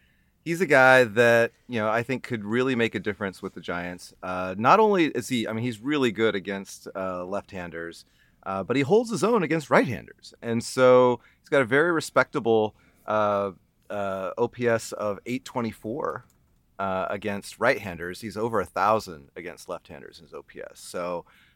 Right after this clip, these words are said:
uh, bashes lefties, uh, very respectable against right-handers. Uh, seven of his home runs last year came off right-handers. So he could be a legitimate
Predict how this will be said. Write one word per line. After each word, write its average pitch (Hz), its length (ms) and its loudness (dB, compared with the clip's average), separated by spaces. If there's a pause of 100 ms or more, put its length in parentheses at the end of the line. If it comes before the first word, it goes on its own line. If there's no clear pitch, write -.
(120)
uh, 87 180 -10 (300)
bashes 127 540 4
lefties, 110 760 0 (120)
uh, 92 180 -6
very 117 260 2
respectable 110 580 0
against 98 260 -4
right-handers. 90 720 -6 (420)
Uh, 95 460 -4
seven 131 340 0
of 123 60 -2
his 120 100 -6
home 113 200 0
runs 104 180 0
last 101 220 0
year 101 100 -6
came 98 200 -8
off 90 160 -6
right-handers. 90 580 -8
So - 120 -8
he 190 140 -6
could 302 160 -8
be 214 120 -4
a 202 60 4
legitimate 156 500 0